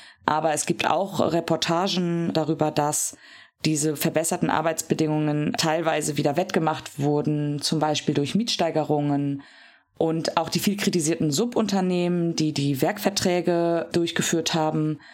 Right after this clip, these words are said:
die übernehmen jetzt dann andere Bereiche in der Fleischindustrie, zum Beispiel Wohnraumverwaltung, oder machen weiterhin die Personalvermittlung und werben eben Menschen zum Beispiel in osteuropäischen Ländern an, äh, mit leeren Versprechungen,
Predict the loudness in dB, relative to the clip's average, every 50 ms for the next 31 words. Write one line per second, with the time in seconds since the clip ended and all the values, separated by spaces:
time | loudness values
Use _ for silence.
0 | -20 -20 -20 _ _ -6 -2 0 0 2 2 2 0 0 0 0 0 2 2 2
1 | 2 2 2 2 0 0 0 -2 -4 -2 0 0 0 2 2 2 2 2 2 2
2 | 0 0 0 2 2 2 2 2 0 0 0 0 2 2 2 2 0 0 0 0
3 | 2 2 0 0 0 0 0 2 0 0 0 0 0 -2 -2 0 0 2 2 2
4 | 0 0 0 2 2 2 0 2 0 -2 -2 0 -2 0 2 2 2 2 0 0
5 | 0 0 2 0 0 -2 -2 -2 0 0 0 0 0 -2 -4 -6 -14 -10 _ -4
6 | -2 0 0 2 2 2 2 2 0 2 0 0 0 0 0 2 2 2 2 2
7 | 0 0 0 0 0 0 0 0 0 0 0 0 0 0 0 0 0 0 2 2
8 | 0 0 0 0 0 2 2 2 0 0 0 -2 -2 -2 0 0 0 0 0 -2
9 | -2 -2 0 0 2 2 0 0 0 0 0 0 -2 0 0 0 0 0 0 0
10 | 0 0 0 2 2 0 0 0 0 0 0 0 0 -4 -8 -16 -20 -20 -20 -20
11 | -20 -20 _ _ -4 -2 0 0 0 0 0 0 0 2 2 0 0 0 -2 -2
12 | 0 0 -2 0 0 0 2 2 2 0 0 -2 -2